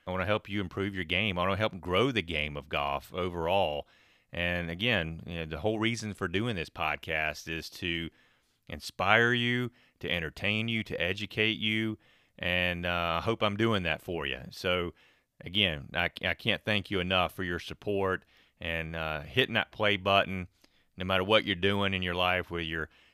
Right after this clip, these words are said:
driving down the road, whether you're working out, whether you're doing some chores around the house, maybe you're sitting at the office doing some work and you got the earbuds in. However you're listening to this, thank you. And, uh, I wanna continue to entertain you, so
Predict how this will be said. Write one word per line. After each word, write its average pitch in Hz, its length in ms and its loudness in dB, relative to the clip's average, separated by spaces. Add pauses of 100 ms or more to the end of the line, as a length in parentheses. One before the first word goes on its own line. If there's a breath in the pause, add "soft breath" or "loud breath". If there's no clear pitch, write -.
(120 soft breath)
driving 113 400 6
down 107 180 6
the 101 100 0
road, 101 380 4
whether 87 140 -2
you're 85 160 -2
working 113 400 2
out, 101 420 6
whether 92 260 2
you're 87 200 -2
doing 120 260 2
some 110 140 -6
chores 110 380 0
around 101 260 0
the 90 40 -2
house, 95 300 2
maybe 113 240 0
you're 107 60 2
sitting 110 260 0
at 101 100 0
the 92 140 0
office 98 540 2
doing 101 260 -2
some 92 240 -4
work 92 420 2
and 87 100 -6
you 85 60 -6
got 92 220 0
the 87 160 -4
earbuds 85 460 -2
in. 85 340 -4 (400 soft breath)
However 143 420 6
you're 107 140 4
listening 92 500 0
to 80 100 -4
this, 80 360 -4
thank 87 320 0
you. 78 200 -4 (440 soft breath)
And, 87 420 -2
uh, 87 40 0
I 82 260 2
wanna 92 240 0
continue 113 480 0
to 98 180 2
entertain 95 520 0
you, 95 260 -2
so 98 320 0